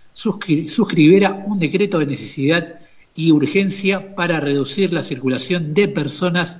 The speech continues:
en el que se incluyó la suspensión de clases par-, presenciales en el área metropolitana del Gran Buenos Aires, una medida que fue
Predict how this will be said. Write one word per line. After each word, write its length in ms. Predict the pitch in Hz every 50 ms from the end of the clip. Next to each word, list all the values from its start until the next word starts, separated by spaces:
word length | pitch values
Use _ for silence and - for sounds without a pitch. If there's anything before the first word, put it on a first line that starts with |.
| - -
en 100 | 147 135
el 140 | 131 127 127
que 100 | - 127
se 140 | - -
incluyó 540 | 135 127 139 135 123 - - 180 180 175 180 - - - - - - _ - -
la 200 | 127 156 151 -
suspensión 640 | - 240 196 - - 147 127 120 - - 180 160
de 120 | 147 139 135
clases 320 | 151 165 151 - 156 -
par-, 400 | - - - 190 185 185 185 -
presenciales 800 | - 190 190 - 180 143 131 - 175 180 175 175 151 - - - _ _ -
en 140 | 180 175
el 140 | 170 151 160
área 200 | 156 143 143 135 135
metropolitana 1000 | 147 143 147 139 131 - 131 127 131 131 - 180 180 175 175 170 170 - - - - - - _
del 260 | - 131 147 147 147 143
Gran 260 | 175 220 247 226 196
Buenos 320 | 170 151 139 131 - - 190
Aires, 380 | 190 190 190 190 - - - - - _ _ _ _ _ _ - -
una 240 | - 156 156 156 147
medida 420 | 135 139 147 170 175 180 175 160
que 140 | - 147 135
fue 400 | - - 175 170 175 170 - -